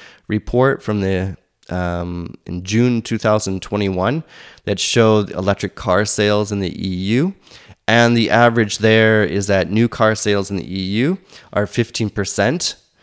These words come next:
uh, while the U S, well, it says two percent, around two percent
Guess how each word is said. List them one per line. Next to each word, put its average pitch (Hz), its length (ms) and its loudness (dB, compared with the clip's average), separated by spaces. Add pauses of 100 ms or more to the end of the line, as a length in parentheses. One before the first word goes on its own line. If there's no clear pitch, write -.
(360)
uh, 110 300 6
while 110 180 6
the 107 100 -2
U 113 260 2
S, 120 500 2 (320)
well, 113 220 4
it 82 140 -2
says 120 280 -2
two - 260 -2
percent, 98 520 -4
around 98 300 -4
two 107 180 -4
percent 98 640 -4